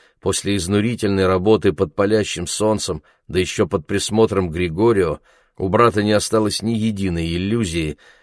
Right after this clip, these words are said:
которые он питал до приезда сюда. Возможно, судьба сведет его с одной из местных девушек,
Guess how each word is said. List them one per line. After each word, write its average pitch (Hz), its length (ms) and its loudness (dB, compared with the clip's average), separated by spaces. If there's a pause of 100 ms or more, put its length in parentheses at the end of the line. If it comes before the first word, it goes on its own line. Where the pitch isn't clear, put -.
(160)
которые 135 500 6
он 120 140 6
питал 117 460 4
до 101 260 4
приезда 95 680 0
сюда. 85 580 -2 (380)
Возможно, 92 600 0
судьба 95 500 0
сведет 92 520 -2
его 95 180 0
с - 100 -4
одной 98 320 0
из 85 120 -2
местных 92 500 -4
девушек, 85 580 -2